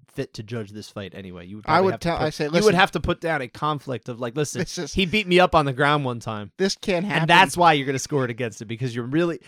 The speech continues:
Speaker 1: like, for all the fawning and love about Jim Miller, you're really just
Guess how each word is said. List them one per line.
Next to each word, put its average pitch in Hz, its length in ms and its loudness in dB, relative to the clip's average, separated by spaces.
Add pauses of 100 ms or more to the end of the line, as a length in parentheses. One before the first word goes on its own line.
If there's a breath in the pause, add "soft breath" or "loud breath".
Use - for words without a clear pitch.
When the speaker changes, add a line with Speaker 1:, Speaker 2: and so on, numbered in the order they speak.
(160 loud breath)
Speaker 1:
like, 151 280 0
for 170 160 -2
all 170 240 4
the 151 120 -2
fawning 147 440 0
and 131 80 -4
love 135 280 0
about 147 320 2
Jim 151 160 -4
Miller, 156 240 0
you're 156 160 -4
really 165 220 -2
just 123 160 -8